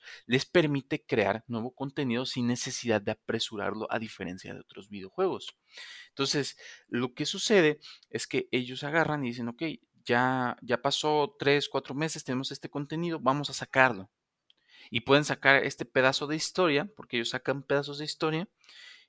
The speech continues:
y básicamente van a dejarte en una parte de la historia, aparte que te ponen nuevos personajes en el gachapón, para que consigan más dinero,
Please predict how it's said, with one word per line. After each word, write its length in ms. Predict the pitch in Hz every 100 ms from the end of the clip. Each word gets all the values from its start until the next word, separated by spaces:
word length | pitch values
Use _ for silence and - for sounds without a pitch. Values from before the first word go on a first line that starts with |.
| -
y 100 | 127
básicamente 600 | 131 - 151 139 139 -
van 180 | 143 147
a 60 |
dejarte 640 | 143 143 135 135 - 139 -
en 80 | 127
una 240 | 131 135 -
parte 280 | 131 -
de 60 | 147
la 80 | 139
historia, 400 | - - 131 139
aparte 360 | - 143 - 214
que 100 | -
te 100 | -
ponen 280 | - 139 170
nuevos 180 | 175 -
personajes 500 | 135 113 110 - -
en 80 |
el 80 | 113
gachapón, 480 | - - - 110 175 -
para 160 | - -
que 140 | _ _
consigan 340 | - - -
más 160 | 123 120
dinero, 400 | 160 139 120 -